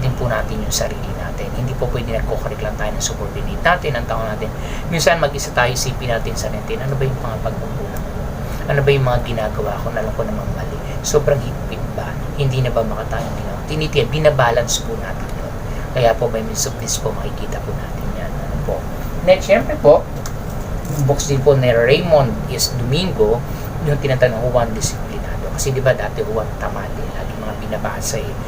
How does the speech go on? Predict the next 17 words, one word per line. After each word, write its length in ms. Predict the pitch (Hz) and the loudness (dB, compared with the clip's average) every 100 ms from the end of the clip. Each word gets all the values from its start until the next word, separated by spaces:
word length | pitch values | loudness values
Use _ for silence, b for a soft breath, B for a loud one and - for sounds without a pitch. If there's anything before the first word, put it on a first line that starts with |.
| B B B | B B B
So, 160 | - 175 | -2 0
Juan 160 | 214 226 | 0 0
Disciplinado 720 | 202 - - 135 117 104 101 | -2 -2 -2 0 0 -2 -4
na. 220 | 98 - | -4 -4
Kumbaga, 320 | - 170 165 | -2 0 0
dapat 400 | 147 135 135 127 | 2 2 2 0
aware 260 | - 120 120 117 | 0 -2 -2 -2
na 80 | 110 | -4
tayo 240 | 110 107 | -2 -2
sa 160 | 107 - | -2 -2
mga 160 | 104 104 - | -2 -2 -2
bagay 240 | 104 - | -2 -2
kung 160 | - - | -2 -2
ano, 180 | - - - - | -4 -4 -4 -2
especially 540 | - 117 110 117 113 | -2 0 -2 -2 0
sa 100 | - 113 | 0 0
usaping 420 | - - - | -2 -2 -2